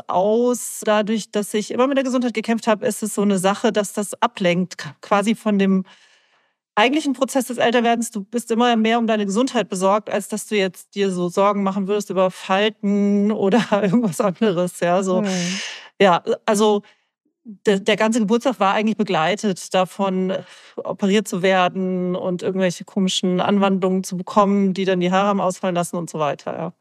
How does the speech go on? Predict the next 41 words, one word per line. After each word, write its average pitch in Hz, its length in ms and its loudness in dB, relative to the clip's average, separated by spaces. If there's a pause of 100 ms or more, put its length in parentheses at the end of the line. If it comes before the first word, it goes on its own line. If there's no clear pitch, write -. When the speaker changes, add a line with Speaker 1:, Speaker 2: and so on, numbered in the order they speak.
(140)
Speaker 2:
Magst 202 420 2
du 247 40 0
teilen, 226 440 2
Speaker 1:
Ja. 233 140 2 (340)
Speaker 2:
was 202 180 -2
du 190 180 -2
hattest? 247 480 -2 (480)
Speaker 1:
Ja, 214 220 6
das 240 120 0
ist 226 60 0
ein 254 60 4
bisschen 240 160 2
komplex, 226 380 2
würde 233 160 2
weit 214 240 0
führen. 247 400 2
Ich 214 120 -4
hatte 214 120 -2
eine 214 100 2
Autoimmunerkrankung 262 840 0
von 214 140 -2
Geburt 226 400 0
an 247 360 0
und 202 180 -4
die 190 80 -6
wurde 190 220 -2
ziemlich 208 280 -4
schlimm. 254 380 2
Ab 220 100 -2
Mitte 208 200 -6
vierzig, 247 280 -2
es - 160 -10
war, 214 220 2
war 202 200 0
auch - 200 -10
angesagt 233 720 -2
worden, 240 520 2
schon 208 300 -2
von 208 140 -6
Kind 214 280 -2
an. 226 320 2